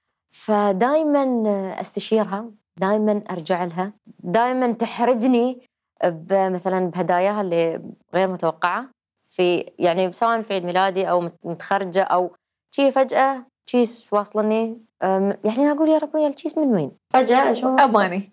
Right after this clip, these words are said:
Speaker 1: أماني، أختك أماني، أه، تكتب لي فيها عبارات حلوة.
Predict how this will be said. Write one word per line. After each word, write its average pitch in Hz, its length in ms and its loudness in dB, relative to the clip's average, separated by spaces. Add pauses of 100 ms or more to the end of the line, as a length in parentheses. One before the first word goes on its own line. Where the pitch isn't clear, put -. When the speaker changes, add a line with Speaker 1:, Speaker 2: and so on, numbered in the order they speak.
Speaker 1:
أماني، 196 340 0
أختك 226 300 -4
أماني، 156 480 -2
أه، 208 40 2
تكتب - 320 -4
لي 240 80 0
فيها 220 220 0
عبارات 190 420 -2
حلوة. 185 300 -2